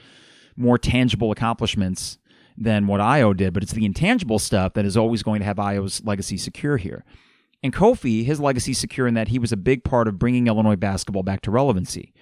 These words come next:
But this was a prime opportunity for him to really just run roughshod over his opponents. And the way he's playing right now is not as good as he was playing his sophomore season.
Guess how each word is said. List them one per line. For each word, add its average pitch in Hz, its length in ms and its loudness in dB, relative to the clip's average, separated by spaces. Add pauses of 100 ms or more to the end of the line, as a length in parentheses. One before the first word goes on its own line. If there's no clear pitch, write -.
(640)
But 123 320 2
this 127 380 -2
was 139 220 0
a 104 60 0
prime 131 400 -2
opportunity 123 600 0
for 110 180 -2
him 107 180 2
to 104 80 2
really 185 340 -2
just 123 200 -4
run 113 140 4
roughshod 92 640 -2 (540)
over 113 180 2
his 98 140 2
opponents. - 580 -4 (560)
And 131 400 6 (220)
the 127 280 -2
way 170 240 2
he's 233 240 0
playing 151 340 2
right 107 180 4
now 107 560 -2 (600)
is 131 400 4 (120)
not 139 340 2
as 214 140 0
good 151 160 4
as 131 80 -4
he 151 80 -2
was 120 160 0
playing 113 480 0
his 110 180 -2
sophomore 101 460 -2
season. - 420 -8